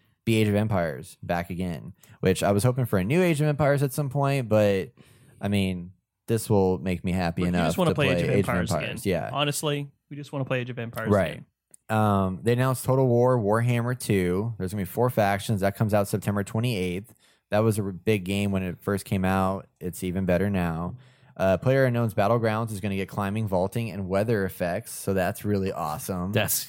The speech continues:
Speaker 3: that's pretty
Speaker 1: It
Speaker 3: sweet.
Speaker 1: should have come out already, but, you know, it's, it's there.
Speaker 3: Yeah, it's a beta.
Speaker 1: Um, the ones that made Arma are making a island survival game called Islands, but spelled Y L A N D S. Very, very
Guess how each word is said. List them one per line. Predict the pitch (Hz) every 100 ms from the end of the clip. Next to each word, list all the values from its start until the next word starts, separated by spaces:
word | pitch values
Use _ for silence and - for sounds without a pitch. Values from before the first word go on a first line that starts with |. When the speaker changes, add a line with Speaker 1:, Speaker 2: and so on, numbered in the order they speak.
| -
Speaker 3:
that's | 101 -
pretty | 107 90
Speaker 1:
It |
Speaker 3:
sweet. | - -
Speaker 1:
should | - 131
have | 117
come | 123
out | 110 104
already, | 104 98 95 98
but, | 110 95 98
you | 101
know, | 95 95
it's, | - -
it's | -
there. | - 95 87 85 104
Speaker 3:
Yeah, | 151 120 156 156 - -
it's | 101
a | 101
beta. | 98 92
Speaker 1:
Um, | - 85 - _ _ -
the |
ones | 113 123 131 117
that | 110
made | 98 107 107 107 - -
Arma | 101 139 113 92 95 104
are | -
making | 98 98 101 107 98 95 95 -
a | 92 92 90 - -
island | 104 135 139 123
survival | 110 101 117 117
game | 98 92 90
called | 92 98 92 92 87 _ _
Islands, | 104 139 104 87 90 101
but | 95 -
spelled | - 107 104 101 101
Y | - 95 95 107 110
L | 78 107 107
A | 95 104
N | 104 101
D | 98 95
S. | 101 80 87 - - _ _ _ _
Very, | 92 98 127 131 135 135
very | 127 110 120 113 110 110 101 101